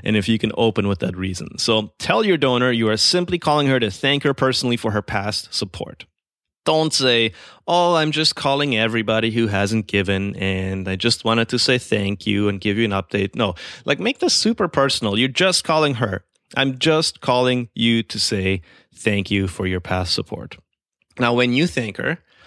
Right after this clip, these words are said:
make sure to use language that acknowledges and thanks her for who she is. Like, use words to describe her, like, like kind, caring, faithful, compassionate, kind-hearted, loyal. I,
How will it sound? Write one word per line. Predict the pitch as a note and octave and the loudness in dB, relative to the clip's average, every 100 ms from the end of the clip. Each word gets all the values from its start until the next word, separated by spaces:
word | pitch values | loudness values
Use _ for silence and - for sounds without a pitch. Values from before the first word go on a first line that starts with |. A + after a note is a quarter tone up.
| - - - _ | -20 -20 -20 _
make | - A#2+ G3 | -2 -2 0
sure | - D3+ | 2 2
to | C#3+ B2+ | 2 0
use | B2+ G#2 | 2 2
language | G#2 G#2+ A2+ A2 | 2 4 2 2
that | - G#2 | 0 0
acknowledges | G2 G2 F#2+ G#2+ A2+ B2 C3 C3+ - - | 0 0 2 2 2 2 0 -2 -8 -4
and | G2+ | -4
thanks | F#2 G2 G2 - | -2 -2 -2 -2
her | G#2+ | -2
for | A2 - G2 | -2 -2 -2
who | F2+ A2 G#2+ G#2+ G#2+ _ | -2 -2 0 0 0 _
she | - - G2 F#2+ F2+ - | -2 -2 -2 -4 -6 -10
is. | - - - - - - - | -6 -6 -6 -8 -8 -12 -10
Like, | - A#2 - | -2 -2 0
use | F3+ G#3 | 2 2
words | D3 B2 C#3+ D3 D3 | 0 2 2 2 -2
to | - | -6
describe | C3 B2 - - A#2 A#2+ C3 C3 | -2 0 0 2 2 4 2 0
her, | - B2 C#3 | 0 2 4
like, | C3+ G2 F#2 | 2 -2 -4
like | G2+ G#2+ | -6 -4
kind, | - D3 C#3 C3+ A#2+ G#2 G2 | -2 0 2 2 2 0 -4
caring, | - D#3 C#3+ B2+ A2+ G2+ F#2+ F#2 | -4 0 2 2 2 0 -2 -6
faithful, | - C3+ B2+ - A#2 G#2+ G2 | -6 -2 -2 0 -2 0 -2
compassionate, | G2+ G#2+ C3+ C#3 - A2+ G#2 G2+ - | -6 -2 0 2 0 -2 -4 -4 -8
kind-hearted, | - C#3 C#3 A#2+ C3+ C#3 B2 G#2 | -4 0 0 2 2 2 2 0
loyal. | G#2+ A#2 D3 C#3 G#2+ F#2+ F2 _ _ _ _ _ _ - | 0 2 4 2 0 -4 -10 _ _ _ _ _ _ -12
I, | G#2 | -10